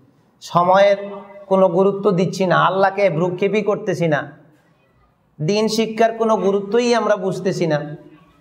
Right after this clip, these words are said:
তো এই জন্য আল্লাহ সুবহানাহু ওয়া তাআলা প্রথমে আমাদেরকে নির্দেশ দিলেন, "ইকরা বিসমি রব্বিকাল্লাযী খালাক।" এই শব্দটা দিয়ে কোরআন নাজিল শুরু হয়েছে, অন্তত এটা তো আপনারা আগে জানছেন, জানার কথা না, জানছেন না?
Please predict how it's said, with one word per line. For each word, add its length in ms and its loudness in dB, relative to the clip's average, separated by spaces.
তো 60 4
এই 120 6
জন্য 240 4
আল্লাহ 520 0
সুবহানাহু 380 0
ওয়া 100 -4
তাআলা 240 2
প্রথমে 480 0
আমাদেরকে 520 0
নির্দেশ 440 -2
দিলেন, 420 -2
"ইকরা 340 -2
বিসমি 360 -6
রব্বিকাল্লাযী 880 0
খালাক।" 360 -2
এই 240 0
শব্দটা 460 0
দিয়ে 240 0
কোরআন 320 0
নাজিল 340 0
শুরু 280 -2
হয়েছে, 300 2
অন্তত 320 -2
এটা 220 0
তো 120 0
আপনারা 500 0
আগে 260 2
জানছেন, 500 0
জানার 300 0
কথা 240 0
না, 100 0
জানছেন 360 0
না? 240 0